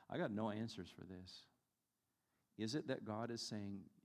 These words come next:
"You gotta trust me in this. I know what I'm doing"? It may turn out like this or that. Oh, should I finish the story on our daughter? She had a,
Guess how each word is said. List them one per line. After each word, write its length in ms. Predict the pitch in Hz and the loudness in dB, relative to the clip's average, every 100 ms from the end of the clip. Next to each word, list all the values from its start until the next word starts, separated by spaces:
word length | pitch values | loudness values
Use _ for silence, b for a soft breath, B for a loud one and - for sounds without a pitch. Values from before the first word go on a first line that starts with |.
| _ | _
"You 80 | 92 | -4
gotta 240 | 113 131 123 | 2 2 0
trust 400 | - 120 - 98 | -4 -8 -6 -4
me 120 | 92 | -4
in 120 | 90 | -2
this. 200 | 90 - 92 | -4 -8 -6
I 100 | 92 | -4
know 220 | 95 101 | 0 2
what 180 | 101 104 | 0 -2
I'm 160 | 98 | -4
doing"? 480 | - 101 92 87 90 87 _ _ _ _ _ _ _ _ _ | -6 -8 -8 -10 -12 -16 _ _ _ _ _ _ _ _ _
It 160 | 131 113 | 0 6
may 200 | 117 131 | 6 6
turn 280 | - 117 117 | 4 2 2
out 200 | 117 113 | 0 -2
like 200 | 107 104 | -4 -2
this 260 | 110 110 | -2 -2
or 40 | 101 | -4
that. 140 | 98 139 | -2 2
Oh, 240 | 123 90 - - _ _ _ _ - | 2 0 -8 -20 _ _ _ _ -4
should 100 | 98 | 0
I 80 | 101 | 2
finish 320 | - 110 107 | 4 4 4
the 60 | 107 | 0
story 340 | - 104 101 | 4 6 6
on 80 | 98 | 4
our 100 | 92 | 4
daughter? 420 | 95 104 127 131 - b b b b b b b b _ _ _ _ _ _ _ _ _ _ _ _ _ _ _ _ | 4 4 2 -2 -8 b b b b b b b b _ _ _ _ _ _ _ _ _ _ _ _ _ _ _ _
She 180 | - 151 | -2 4
had 180 | 151 143 | 6 8
a, 360 | 120 104 101 | 10 8 6